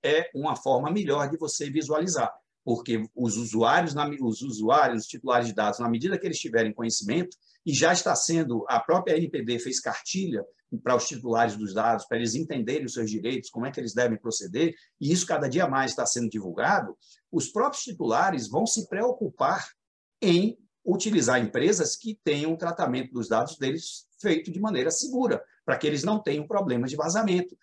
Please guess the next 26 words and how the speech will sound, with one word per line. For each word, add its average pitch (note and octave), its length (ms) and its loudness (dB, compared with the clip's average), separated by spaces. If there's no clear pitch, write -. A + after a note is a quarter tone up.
dos C3+ 160 -2
dados C3+ 300 2
deles C3+ 260 0
serem D3+ 240 2
expostos F3 580 -2
e F#3 40 -6
vendidos A3 540 -4
na A#2 120 -2
internet, - 640 -8
como A#2+ 280 4
hoje A2+ 180 2
acontece, D#3+ 640 -2
né? A#2+ 220 0
E F#3 380 2
existem E3+ 440 0
várias C#3 360 2
formas D3+ 640 0
das D3+ 280 2
pessoas A#2+ 760 0
que D#3+ 120 -8
conhecem A#2+ 640 2
saber, E3+ 640 -2
pelo A3+ 220 6
menos F#3 260 0
ter G#3 100 -6
uma G#3+ 260 0